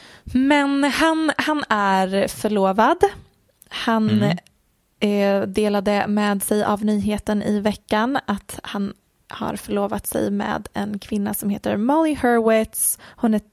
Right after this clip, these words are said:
Speaker 1: talangmanager och producent.
Speaker 2: Mm.
Speaker 1: Hon är tjugonio, han är femtioett, så åldersskillnad finns.
Speaker 2: Mm.
Speaker 1: Men anledningen till varför det här, eh,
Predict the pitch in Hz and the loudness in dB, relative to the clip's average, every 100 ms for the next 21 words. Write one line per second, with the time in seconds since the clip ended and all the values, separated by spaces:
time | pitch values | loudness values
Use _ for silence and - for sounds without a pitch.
0 | _ - - - - - _ - - 247 | _ -20 -20 -20 -20 -20 _ -4 2 4
1 | 240 240 208 202 - 208 220 220 196 190 | 4 4 4 2 2 2 4 4 2 -2
2 | 202 - - 196 - - 196 - 196 196 | -2 -2 0 -2 -6 -8 -4 0 -2 -2
3 | - - - 240 143 - - - _ - | -2 0 -2 -6 -8 -8 -12 -12 _ -8
4 | - 214 202 - 202 185 180 180 185 190 | 0 2 2 0 0 2 2 2 0 0
5 | 202 185 196 214 - 220 - 202 - - | -2 0 -2 -2 -4 -4 -4 -6 -6 -6
6 | 196 202 - _ _ - 247 220 220 214 | -6 -8 -18 _ _ 2 2 2 0 2
7 | 285 294 311 269 202 208 311 - - _ | 2 2 2 0 -2 -2 -2 -6 -10 _
8 | - - - - - - 131 233 269 262 | -20 -20 -18 -16 -12 -6 0 4 4 2
9 | 262 - - - 285 269 285 302 285 262 | -2 -8 -2 4 4 4 2 2 2 2
10 | 262 240 - 240 233 254 247 233 214 220 | 2 2 2 2 2 4 4 4 4 2
11 | 208 196 190 | 4 4 4